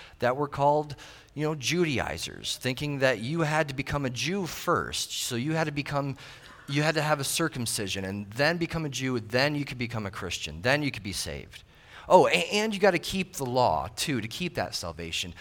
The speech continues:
You have to maintain the Ten Commandments. If you don't do that, then you're not really saved.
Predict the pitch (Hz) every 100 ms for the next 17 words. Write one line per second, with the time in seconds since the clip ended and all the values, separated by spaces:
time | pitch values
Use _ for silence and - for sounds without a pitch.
0 | - - 156 151 - 139 143 135 139 185
1 | 185 131 120 101 98 90 78 67 67 -
2 | - - - - - 123 117 120 180 202
3 | 160 127 120 113 117 110 113 95 92 87
4 | 87 - - 156 80 - - -